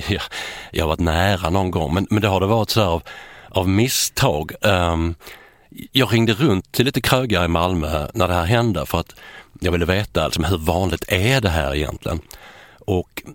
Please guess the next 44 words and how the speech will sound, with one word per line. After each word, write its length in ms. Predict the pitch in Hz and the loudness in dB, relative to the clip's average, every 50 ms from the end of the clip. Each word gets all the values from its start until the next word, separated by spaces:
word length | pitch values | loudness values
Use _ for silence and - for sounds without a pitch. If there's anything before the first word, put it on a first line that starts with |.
| - _ _ | -20 _ _
de 220 | 104 104 107 104 | -2 0 0 2
berättade 440 | 101 104 113 117 113 - - 85 87 | 2 2 2 0 0 0 0 -2 0
så 140 | - - 98 | 0 0 2
att, 240 | 90 87 - - - - | 0 0 -2 -6 -12 -2
att 340 | - 98 - - - - - _ - - - _ _ _ _ - _ _ - _ | -2 -2 -2 -2 -8 -16 -18 _ -20 -20 -20 _ _ _ _ -20 _ _ -14 _
springnotor 600 | - - - 117 117 120 120 117 107 101 - 95 | -4 -2 0 2 2 4 4 2 2 2 0 0
av 80 | 92 98 | 2 2
misstag, 720 | 101 113 143 135 - - - - - 170 - - 85 85 - - _ - - _ | 2 2 0 0 -2 -4 -2 0 0 0 0 0 -8 -12 -14 -16 _ -20 -20 _
det 200 | - - 113 120 | -6 -4 -2 0
sker 140 | - 120 82 | 0 0 0
ganska 300 | - 82 73 - - 62 | 0 -2 -2 -2 -4 -4
ofta. 340 | - - - - - - - - - | -6 -6 -6 -6 -6 -8 -10 -14 -2
Att 320 | - 107 - - - - - - - - - - - | -2 -2 -2 -2 -8 -18 -20 -20 -20 -20 -20 -20 -8
säga 220 | - - - 85 73 | -2 0 0 0 0
att, 80 | - | 0
ja, 120 | - 87 82 | 0 0 0
men 200 | 85 82 78 - - | 2 0 -2 -2 -2
någon 260 | 90 87 85 80 78 | -2 0 0 0 -2
var 80 | 71 | -4
på 80 | - - | -6 -6
toaletten 680 | - - 82 73 76 98 120 113 - _ - - 101 98 | -2 -2 0 2 2 0 0 0 -4 _ -2 0 0 0
och 80 | 92 - | 0 0
trodde 240 | - 82 78 76 | -2 -2 -2 -2
att 60 | 73 - | -2 0
den 100 | 80 80 | 0 0
andra 220 | 80 82 76 71 | 0 0 0 -2
hade 160 | 76 73 69 | -4 -4 -4
betalat. 680 | 64 - - - 120 120 120 117 117 113 113 110 - - - - - - - - _ - - | -8 -10 -4 -2 0 0 2 2 2 2 0 -2 -4 -12 -14 -14 -14 -14 -14 -18 _ -20 -10
Och 180 | _ 90 92 87 | _ -2 0 2
då 120 | 87 87 | 0 0
kommer 300 | 85 - - - 80 78 | 0 -2 -4 -2 0 0
man 140 | 78 78 82 | 2 0 0
ju 60 | 82 | 0
ofta 340 | 92 92 - - 82 76 - - _ - | -2 -2 -2 -2 -2 -2 -2 -4 _ -6
tillbaka 480 | - 78 76 78 76 73 76 - - 78 | -6 -2 0 0 0 0 -2 -2 -2 -2
ganska 360 | 85 80 78 78 - 78 - | 0 0 0 -2 -2 -4 0
skamsen, 1040 | - - - - 87 78 82 85 87 85 80 - - - - 113 101 87 76 76 76 | 0 0 2 2 2 2 2 2 2 0 0 0 2 4 4 4 4 4 0 0 -2
eh, 240 | 80 78 78 78 73 69 - - - - - - - - - | -2 0 0 -2 -4 -6 -10 -18 -20 -20 -20 -20 -20 -18 -14
och, 180 | - - - - | -12 -10 -4 -2
och, 180 | 92 87 - | -2 -2 -2
och 80 | 90 78 | -2 -4
betalar 440 | 69 - - - 78 78 92 92 82 | -4 -4 -2 0 0 2 2 0 0
allt 260 | - 80 - - - | 0 -2 -4 -2 -4
såklart. 360 | - - - 71 57 - - | -4 -2 -2 -4 -4 -4 -10